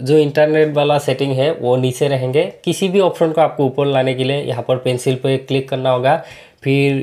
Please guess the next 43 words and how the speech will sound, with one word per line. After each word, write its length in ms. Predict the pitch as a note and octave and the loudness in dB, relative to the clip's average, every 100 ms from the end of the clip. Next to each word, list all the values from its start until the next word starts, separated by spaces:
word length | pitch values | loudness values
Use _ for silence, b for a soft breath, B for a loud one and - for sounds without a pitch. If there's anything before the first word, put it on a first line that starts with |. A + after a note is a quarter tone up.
| C3+ | -2
यहाँ 160 | C3 C3 | -2 0
से 120 | C#3 | 0
आपको 260 | C3 - | 0 0
ड्रैग 340 | A#2+ A#2 C3 C3+ | -2 -2 -4 0
करते 240 | C3 C3 | -2 0
हुए 260 | B2+ C#3+ G#3 B B B B A#2 | 0 2 0 B B B B -6
ऊपर 260 | A2 A#2 | -2 -2
तक 240 | A2 C#3 A2 | -2 -2 0
लाना 240 | G2+ F#2+ | 0 0
होगा। 260 | F#2+ F#2 - b b b b - _ _ - - _ _ - | -2 -4 -6 b b b b -20 _ _ -20 -20 _ _ -20
उसके 220 | - B2 | -8 -4
बाद 280 | A#2+ B2 B2 | 0 0 2
आप 280 | A#2+ - - _ B2 | 0 -2 -14 _ -4
बैक 220 | A#2+ - | -2 0
कर 120 | B2 | 0
देंगे 320 | A#2+ B2 E3 A3+ - B2 | 0 0 0 -2 -6 0
तो 320 | A#2 A2+ A2 | 4 4 2
सिंगल 400 | - C3 C3 C3 | -2 -4 -2 -2
टचेस 380 | C3+ C3 C3+ C#3+ | -2 -2 -4 -2
में 100 | D#3+ | -2
वो 200 | C3 C3 A#2+ | 0 0 -2
ऊपर 220 | A2 A#2 | -2 -2
में 180 | A#2 C#3 | 0 0
आ 100 | A2+ | 0
जाएंगे। 400 | G2+ F#2+ F#2 F#2+ B B B - | 0 -2 -4 -8 B B B -2
So 180 | D3+ D#3 E3 D#3+ - | 2 4 4 2 -2
अगर 220 | C#3+ E3 | 0 2
आपको 280 | E3 - E3+ | 2 2 2
वाईफाई 400 | D3 D3 D3 E3+ | 4 2 2 0
नहीं 140 | E3 E3 | 2 2
मिल 180 | D#3 C#3 | 2 2
रहा 100 | D#3 | 0
है 60 | |
तो 160 | - C#3 | 0 -2
आपको 300 | C3 - C#3 | 0 0 0
क्या 160 | D3 | 0
करना 200 | C#3 C#3 C3 | 0 -2 -2
है, 180 | D#3+ | 0
यहाँ 180 | D3 B2 C#3 | 0 0 -2
पर 120 | C3+ | -2
क्लिक 260 | C#3 C#3 | -4 -4
करना 240 | D3 C#3 C3 | -4 -2 0
है। 200 | D3 | 0